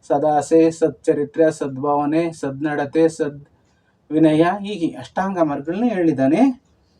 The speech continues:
ಅದು ಉದಾಹರಣೆನೇ ಹೇಳಲು ಪ್ರಯತ್ನಿಸು, ಟ್ರೈ ಮಾಡ್ತಾ ಇದ್ದಾರೆ ಇಲ್ಲಿ ಮಹಾದೇವರು. ನೋಡೋಣ ಅದೇನು ಉದಾಹರಣೆ. ಇತ್ತೀಚೆಗೆ ಶಿವಮೊಗ್ಗದ ಡಾಕ್ಟರ್ ಅಶೋಕ್ ಪೈ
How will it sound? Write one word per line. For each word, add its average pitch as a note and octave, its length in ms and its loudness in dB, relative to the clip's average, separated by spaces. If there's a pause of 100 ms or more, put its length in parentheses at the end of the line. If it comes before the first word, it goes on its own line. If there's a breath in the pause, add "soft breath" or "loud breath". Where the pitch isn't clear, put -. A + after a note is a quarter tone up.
(320)
ಅದು A3+ 380 4 (680)
ಉದಾಹರಣೆನೇ G#3 520 4
ಹೇಳಲು G3 340 0
ಪ್ರಯತ್ನಿಸು, F#3 560 -4
ಟ್ರೈ A3+ 260 2
ಮಾಡ್ತಾ G3 340 2
ಇದ್ದಾರೆ E3 220 4
ಇಲ್ಲಿ F3+ 120 -6
ಮಹಾದೇವರು. D#3+ 460 0
ನೋಡೋಣ G3 240 2
ಅದೇನು D#3+ 360 0
ಉದಾಹರಣೆ. C3 360 -2 (600)
ಇತ್ತೀಚೆಗೆ E4 680 2 (680)
ಶಿವಮೊಗ್ಗದ D#4+ 680 6
ಡಾಕ್ಟರ್ A3+ 460 4
ಅಶೋಕ್ B3+ 460 2
ಪೈ E3 280 4